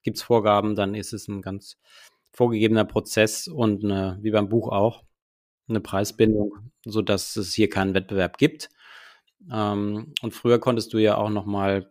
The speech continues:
bei, äh, der Shop-Apotheke, äh, äh, Tochter, äh, war Europa-Apotheke oder bei Doc Morris selber,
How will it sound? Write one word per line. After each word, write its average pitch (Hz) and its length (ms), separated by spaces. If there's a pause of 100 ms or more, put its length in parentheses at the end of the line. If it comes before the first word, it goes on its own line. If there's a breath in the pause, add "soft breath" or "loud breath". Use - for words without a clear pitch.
bei, 92 480 (280)
äh, 95 380
der 92 100
Shop-Apotheke, 104 1120 (920)
äh, 110 60
äh, 92 440 (760)
Tochter, 101 640
äh, 98 120
war 90 220
Europa-Apotheke 107 920
oder 107 220
bei 101 140
Doc 95 200
Morris 95 280
selber, 113 480